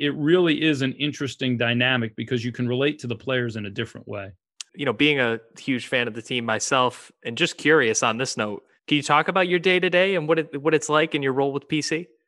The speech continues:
Speaker 1: Yeah, it's, uh, y-, you know, I, I'm pretty lucky. I mean, when Ed and I first started talking about the job,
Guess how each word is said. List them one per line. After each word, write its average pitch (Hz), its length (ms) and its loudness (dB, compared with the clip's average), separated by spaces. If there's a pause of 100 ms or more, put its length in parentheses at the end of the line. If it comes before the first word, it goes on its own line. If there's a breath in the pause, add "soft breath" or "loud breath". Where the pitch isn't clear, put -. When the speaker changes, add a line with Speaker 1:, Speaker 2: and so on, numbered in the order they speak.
(640 loud breath)
Speaker 1:
Yeah, 175 460 4 (140)
it's, 160 360 -2
uh, 151 440 6
y-, 110 200 -12
you - 280 -4
know, 135 200 0 (120)
I, - 140 -10 (320)
I'm 165 120 -2
pretty 196 300 4
lucky. 175 420 2
I 143 40 6
mean, 143 360 2 (380 soft breath)
when 143 180 2
Ed 180 100 4
and 196 120 4
I 175 80 6
first 175 300 -2
started 151 300 0
talking 165 360 0
about 135 280 -2
the 131 80 -4
job, 127 560 0